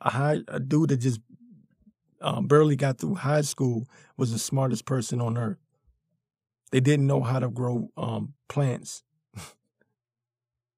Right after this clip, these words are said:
You know, the wor-, whole, the whole world, if I remember the movie correctly, the whole world was just stupid. And that's what, I watched that movie a long time ago, and I swear to you,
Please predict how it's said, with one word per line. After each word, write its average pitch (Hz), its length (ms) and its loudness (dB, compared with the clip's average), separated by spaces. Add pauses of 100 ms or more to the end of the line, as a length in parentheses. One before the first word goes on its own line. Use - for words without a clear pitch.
(840)
You 247 160 0
know, 127 260 0 (360)
the - 80 0
wor-, 127 300 2
whole, 156 440 2
the - 180 -4
whole 139 240 2
world, 131 500 0 (160)
if 156 100 -12
I 131 80 4
remember 120 400 0
the 110 60 -2
movie 127 320 2
correctly, 113 540 -6 (420)
the 214 60 -4
whole 151 200 2
world 143 260 2
was 123 140 -2
just 113 220 -4
stupid. - 400 -2 (840)
And 123 160 -2
that's 143 220 2
what, 156 140 -10 (500)
I 147 160 6
watched 156 340 0
that 143 120 2
movie 131 320 2
a 120 80 -2
long 135 300 2
time 139 280 2
ago, 117 280 0
and 117 100 -2
I - 60 0
swear 151 440 2
to 131 80 2
you, 104 240 -2